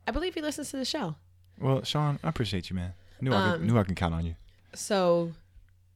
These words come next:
Speaker 1: he posted it Friday morning and said, "Never think that the person you just started dating is only talking to you. They started dating you because the rest of the people aren't exactly what they want."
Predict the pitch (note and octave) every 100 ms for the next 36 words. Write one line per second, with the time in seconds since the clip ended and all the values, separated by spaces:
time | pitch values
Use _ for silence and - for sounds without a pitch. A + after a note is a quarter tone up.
0 | - G3 F#3+ G3 G3+ F#3 F#3 F3+ F#3+ E3+
1 | D#3 D3+ D#3+ - _ - - - - _
2 | F3+ - F#3 E3 D#3+ - - _ - G3
3 | G3 A3 G#3 F#3+ - F3+ E3+ E3 F3+ F3
4 | F#3+ F3 E3+ F3 E3+ E3+ F3 E3+ E3+ D#3+
5 | E3+ E3+ E3 F3+ E3 E3 D#3+ D#3+ C#3 C#3
6 | - _ - - - F3+ - F#3 G3+ F#3+
7 | G3 F#3 F3 E3+ D#3+ F3+ D#3+ D#3+ F3+ F#3
8 | F#3 F3+ F3+ D3+ E3 D#3+ D#3 D#3 D#3+ D#3
9 | D#3+ D3+ D3